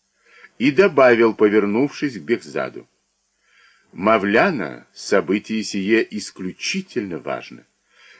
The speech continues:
Сделанного вами коснулся сам великий халиф Искандер второй.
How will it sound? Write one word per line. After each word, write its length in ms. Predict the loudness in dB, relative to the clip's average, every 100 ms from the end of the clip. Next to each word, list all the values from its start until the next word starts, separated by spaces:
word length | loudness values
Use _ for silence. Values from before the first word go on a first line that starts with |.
| -18
Сделанного 840 | -16 -6 4 6 6 4 2 2
вами 420 | 2 2 2 0
коснулся 760 | 0 -2 -2 -4 -2 -2 -2 -4
сам 640 | -4 0 2 2 -2 -12 _
великий 600 | -20 -14 -8 -6 -6 -6
халиф 640 | -6 -6 -6 -6 -8 -20 _ _ _ _
Искандер 800 | -8 -8 -8 -4 -4 -2 -2 -2
второй. 520 | -2 _ -2 0 -2